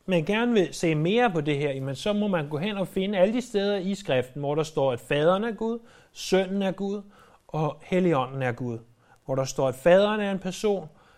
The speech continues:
Sønnen er en person, og Helligånden er en person. Det, som der er ved den, der bekender, det er, hvis vi ser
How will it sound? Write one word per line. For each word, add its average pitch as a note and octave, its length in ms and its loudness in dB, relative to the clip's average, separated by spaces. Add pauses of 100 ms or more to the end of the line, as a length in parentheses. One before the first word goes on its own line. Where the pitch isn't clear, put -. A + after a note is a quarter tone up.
(140)
Sønnen G3+ 420 2
er F#3+ 80 0
en E3+ 100 -2
person, F3+ 460 -4
og D#3 80 -2
Helligånden D3 560 0
er A#2+ 80 -6
en A2+ 60 -6
person. A#2+ 360 -10 (4000)
Det, C#4+ 160 6
som C#4+ 240 0
der A#3+ 80 2
er G3 240 6
ved G#3+ 100 2
den, G3 280 2
der G3 60 -2
bekender, F#3 720 -4 (1800)
det A3+ 260 10
er, G3 200 6 (280)
hvis E3 200 -4
vi F3+ 60 0
ser D3 320 0